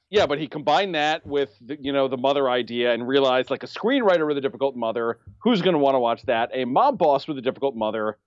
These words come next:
that could be kind of interesting, but it still went through a lot of evolutions. Originally, his idea was from something much more in the comedy vein, like, he called it a live-action Simpsons, and that was when he was seriously considering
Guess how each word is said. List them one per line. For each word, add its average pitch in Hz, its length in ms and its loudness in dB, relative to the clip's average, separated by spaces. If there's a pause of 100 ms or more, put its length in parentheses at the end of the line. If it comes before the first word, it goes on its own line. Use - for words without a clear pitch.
(240)
that 151 260 2
could 190 100 0
be 160 80 -4
kind 147 220 0
of 151 40 -2
interesting, 135 680 -4
but 143 240 2
it 135 140 -4
still 208 260 2
went 165 180 -4
through 151 140 -4
a - 20 0
lot 131 220 2
of 127 60 -2
evolutions. 123 720 -6 (280)
Originally, 175 440 0
his 165 160 2
idea 143 340 2
was 143 160 -4
from 120 160 -12
something 135 400 -4
much 131 240 0
more 143 140 0
in 127 80 -2
the 113 40 -6
comedy 123 440 0
vein, 117 360 0
like, 107 280 0 (240)
he 139 80 -4
called 156 260 2
it 147 80 2
a 135 60 0
live-action 139 680 0
Simpsons, 143 600 -4
and 117 100 -4
that 123 180 -2
was 143 140 -10
when 139 140 0
he 135 40 2
was 127 160 -4
seriously 135 380 2
considering 117 560 0